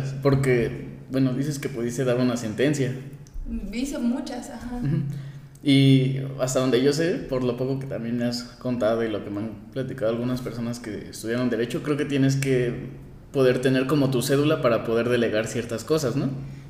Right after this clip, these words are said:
Speaker 2: Sí, o sea, cuando estás obviamente dentro de un juzgado, este, pues el juzgado, obviamente, al momento de que entras a trabajar te pide ciertos requisitos, ¿no?
Speaker 1: Ujú.
Speaker 2: Pero, bueno,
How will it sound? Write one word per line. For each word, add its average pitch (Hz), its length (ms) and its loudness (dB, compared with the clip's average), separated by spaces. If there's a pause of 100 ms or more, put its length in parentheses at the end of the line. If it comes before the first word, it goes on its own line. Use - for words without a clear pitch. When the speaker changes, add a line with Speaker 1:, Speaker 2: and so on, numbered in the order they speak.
Speaker 2:
Sí, - 720 -8
o 269 80 -8
sea, 277 120 -4
cuando 285 800 -2
estás 370 340 -6
obviamente 370 480 -8
dentro 311 360 -10
de 254 140 -8 (140)
un 240 120 -6
juzgado, 233 760 -8 (380)
este, 233 840 -10
pues 247 140 -2
el 247 120 -2
juzgado, 262 580 -2
obviamente, 247 400 -6
al 233 160 -2
momento 226 360 -8
de 247 160 -4
que - 360 -12
entras 233 300 -4
a 233 60 -2
trabajar 214 420 -8
te 240 100 -8
pide 214 240 -12
ciertos 208 380 -10
requisitos, 240 540 -10
¿no? 107 140 -14
Speaker 1:
Ujú. 160 180 -4 (1080)
Speaker 2:
Pero, 240 1000 -2 (640)
bueno, 247 400 -2